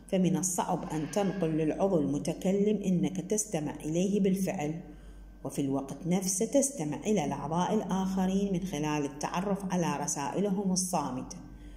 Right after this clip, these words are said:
نحن ندعوك إلى ممارسة هذه المهارة في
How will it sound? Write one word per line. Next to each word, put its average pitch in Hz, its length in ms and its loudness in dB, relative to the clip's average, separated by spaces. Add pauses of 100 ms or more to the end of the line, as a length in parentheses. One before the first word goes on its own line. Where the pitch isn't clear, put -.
(400)
نحن 247 380 8
ندعوك 247 540 4
إلى 165 340 4
ممارسة 175 720 2
هذه 185 400 4
المهارة 185 520 4
في 190 220 0